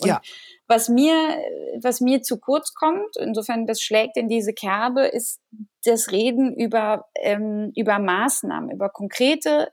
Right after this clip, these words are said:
Speaker 1: Überlegungen, die, also, Id-, oder Ideen, nicht Überlegungen nur, ähm, was kann man tun? Und ich glaube, da ist auch noch ein anderer Punkt wichtig, der diesen Alarmismus, äh, berührt, nämlich, dass wir in kurzfristige und langfristige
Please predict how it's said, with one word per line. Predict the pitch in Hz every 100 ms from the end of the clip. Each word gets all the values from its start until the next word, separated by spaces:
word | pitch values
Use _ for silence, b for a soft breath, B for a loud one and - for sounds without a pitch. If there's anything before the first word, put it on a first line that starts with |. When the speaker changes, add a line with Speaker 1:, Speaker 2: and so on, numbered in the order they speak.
| _
Speaker 1:
Überlegungen, | 226 214 208 240 233 240 240 233 233
die, | 208 208 -
also, | 190 190 - - -
Id-, | 202 -
oder | 190 165
Ideen, | 160 160 175 269 285 139 - B B -
nicht | 190 -
Überlegungen | - 165 226 214 220 220
nur, | 214 214 214 - B B B _ -
ähm, | 214 214 208 -
was | 220 220
kann | - 240
man | 233 214
tun? | - 220 180 175
Und | 214
ich | 208
glaube, | 240 233 233
da | 247 320
ist | 277 254
auch | 254
noch | 254 233
ein | - 247 269
anderer | 277 339 214
Punkt | 208 208 208 220 -
wichtig, | 202 262 262 226
der | 214 202
diesen | 208 202 -
Alarmismus, | 202 190 190 320 - 247 208 214 - - - _ _ -
äh, | - - - _ 50 50 202
berührt, | 214 208 214 202 208 262 - B B B B B
nämlich, | 226 233 233
dass | 233 233
wir | 226
in | 208
kurzfristige | - 294 302 254 240 247 202
und | 208 196
langfristige | 190 269 - 220 - - 170 87